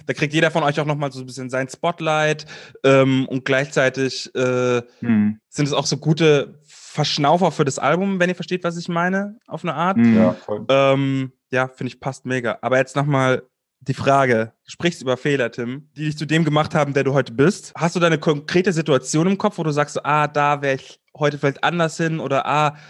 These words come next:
Speaker 1: da habe ich zwar verkackt, aber eigentlich ganz gut, so wie es letzt-, was letzten Endes rausgekommen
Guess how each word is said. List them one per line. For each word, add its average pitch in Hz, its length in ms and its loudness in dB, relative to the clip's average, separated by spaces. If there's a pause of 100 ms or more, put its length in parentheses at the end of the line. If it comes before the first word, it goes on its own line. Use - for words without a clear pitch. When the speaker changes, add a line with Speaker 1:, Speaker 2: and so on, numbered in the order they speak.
(160)
Speaker 1:
da 147 140 2
habe 175 180 0
ich 175 100 -6
zwar 165 140 0
verkackt, 175 520 -4
aber 135 440 2
eigentlich 160 380 0
ganz 147 200 0
gut, 170 140 0
so 156 100 -2
wie 147 60 2
es 143 80 0
letzt-, 143 160 2
was 147 100 2
letzten 143 220 -2
Endes 131 180 -4
rausgekommen 170 500 -2